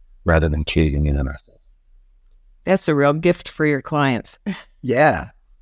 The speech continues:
Speaker 3: But I think now is the time for us to actually, uh, recap the dream that you wanted to interpret today. So it's a long one, a profound one, and I'll just ask you to run through details of what happened in this dream.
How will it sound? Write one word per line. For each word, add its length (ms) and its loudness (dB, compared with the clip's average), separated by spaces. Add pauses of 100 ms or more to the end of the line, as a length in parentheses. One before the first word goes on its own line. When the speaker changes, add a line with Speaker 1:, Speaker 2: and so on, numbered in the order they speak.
(1080)
Speaker 3:
But 280 6
I 100 4
think 340 0
now 260 0
is 140 0
the 60 -6
time 260 2
for 160 -2
us 120 -2
to 140 -2
actually, 600 -2
uh, 160 -4
recap 500 0 (180)
the 100 2
dream 360 4
that 180 0
you 100 0
wanted 240 2
to 100 2
interpret 500 -4
today. 440 -4
So 260 4 (140)
it's 340 0
a 60 -2
long 280 4
one, 260 2 (140)
a 260 -2 (160)
profound 480 0
one, 240 -2 (300)
and 360 2 (100)
I'll 180 0
just 260 -4 (300)
ask 280 -2
you 100 2
to 260 2 (480)
run 220 4
through 180 -10
details 200 -6
of 100 -16
what 220 -8
happened 260 -14
in 60 -8
this 160 -10
dream. 220 -2